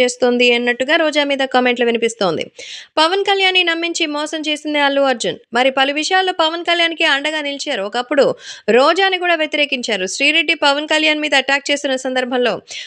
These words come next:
మీడియా తరపు నుంచి వచ్చి, తన కుటుంబ సభ్యుడిగా మరి పవన్ కళ్యాణ్ మీద ఎంతో ప్రేమాభిమానాలతో ఆయన పక్కన నిలబడినటువంటి వ్యక్తి అల్లు అర్జున్. అప్పుడు చూసి, "అబ్బా, ఎంత సూపర్ స్టార్ రా బాబోయ్" అంటూ మెచ్చుకున్నారు. అలాంటిది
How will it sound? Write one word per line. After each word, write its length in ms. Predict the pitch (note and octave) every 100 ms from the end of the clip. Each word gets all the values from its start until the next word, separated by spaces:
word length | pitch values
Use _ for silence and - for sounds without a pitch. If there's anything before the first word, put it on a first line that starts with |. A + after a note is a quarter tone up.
| -
మీడియా 280 | A#3 D4 E4+
తరపు 280 | E4 D#4+ D#4+
నుంచి 300 | D4+ D4 D4
వచ్చి, 720 | C#4 B3+ A#3 - B3 A3+ - A3 A3+
తన 120 | A#3
కుటుంబ 300 | B3 D4 D4+
సభ్యుడిగా 600 | C#4+ B3 B3 B3 A3+ C#3+ - _ -
మరి 140 | B3 C4
పవన్ 320 | C#4+ C#4+ D#4+
కళ్యాణ్ 280 | D#4+ D4+ D4
మీద 160 | C#4
ఎంతో 260 | C4 B3+ C4
ప్రేమాభిమానాలతో 1000 | C4 B3 C4+ C#4 B3+ B3+ B3+ B3 A#3+ B3+
ఆయన 200 | C4 A#3
పక్కన 360 | A3+ A#3 C4
నిలబడినటువంటి 680 | B3 A#3+ A#3+ A#3 A3+ A3+ A3
వ్యక్తి 300 | A3 A3 -
అల్లు 240 | B3 G#3+ G#3+
అర్జున్. 320 | G3+ F#3 - - - - -
అప్పుడు 240 | F3+ - C4
చూసి, 220 | D4+ D#4 D#4
"అబ్బా, 340 | B3+ A#3 B3
ఎంత 440 | G#3 G#3 G#3+ C4
సూపర్ 360 | A3 A#3 A#3 B3+
స్టార్ 320 | - B3 A#3+
రా 80 | A#3
బాబోయ్" 440 | G#3+ G#3 A3 A#3
అంటూ 220 | A3 A3 A3
మెచ్చుకున్నారు. 560 | G#3 - A#3 G#3 D3+ G#2+ - - -
అలాంటిది 640 | G#3+ A#3 E4 F4 D4+ G#3+